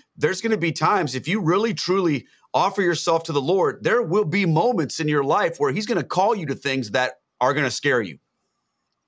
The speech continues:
things that are gonna put you outside of what you would normally choose for yourself. And when that happens, you have to respond the way she responded. And I think that's what's so beautiful about it, is she's, she's a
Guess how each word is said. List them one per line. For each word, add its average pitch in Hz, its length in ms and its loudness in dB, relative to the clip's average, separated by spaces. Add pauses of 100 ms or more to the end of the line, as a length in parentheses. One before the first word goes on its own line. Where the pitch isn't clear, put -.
(120)
things 190 300 -2
that 170 120 2
are 165 60 2
gonna 151 180 0
put 180 280 -4
you 170 100 2
outside 147 580 0 (500)
of 127 260 0 (280)
what 143 220 0
you 160 200 -2
would 151 180 0
normally 147 480 2
choose 151 340 -2
for 143 100 -4
yourself. 123 500 -2 (760)
And 143 180 0
when 190 180 2
that 170 160 2
happens, 123 880 -2 (140)
you 139 220 -2
have 139 220 2
to 143 80 -4
respond 131 440 0
the 123 40 0
way 123 140 2
she 127 220 -4
responded. 90 680 -6 (580)
And 110 120 -2
I 113 60 0
think 117 260 -4
that's 120 260 -2
what's 113 180 -2
so 117 180 0
beautiful 107 420 -2
about 98 320 0
it, 87 80 -8
is 82 260 -10
she's, 135 380 -6
she's 139 300 -6
a 104 140 -2